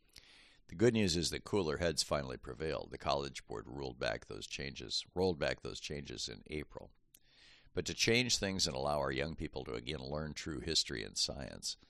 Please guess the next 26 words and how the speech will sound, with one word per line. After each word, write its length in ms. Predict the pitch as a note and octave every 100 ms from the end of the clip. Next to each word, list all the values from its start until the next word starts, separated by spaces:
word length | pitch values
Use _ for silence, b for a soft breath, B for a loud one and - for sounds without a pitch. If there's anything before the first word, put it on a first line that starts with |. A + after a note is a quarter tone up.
| b
some 260 | - E2+ F2+
school 500 | - - F2+ D#2+ C#2+ _ _ _ b b b b b b -
boards 260 | D2+ C2
are 80 | C#2
now 220 | B1+ D2+
banning 720 | C#2+ C2+ D2 D#2 E2 C2 A1+ A#1+ - _ _ _ _ _ _ _ _ _ _ _ _ _ _ _ _ _ _ _ _ _ -
teaching 400 | F#2 D2+ D#2+ C#2+
of 100 | C#2
evolution 640 | D#2+ D2+ D#2+ D#2 - C#2
and 140 | B1
climate 440 | A#1+ E2 E2 D2 -
science 560 | - G#1 G1+ A#1 - -
is 140 | D2
going 180 | - E2+
to 80 | D2+
require 420 | C#2 - F2+ E2
some 300 | D#2 D#2+ C#2+
new 140 | F2+ E2+
blood 400 | D#2+ D#2+ C2+ B1+
in 80 |
the 100 | A#1+
institutions 840 | D2+ D2 - B1 - D2 - B1 -
that 120 | -
control 400 | - - - B1+
our 140 | A1 G#1+
schools. 720 | - - D2 G1+ G1+ -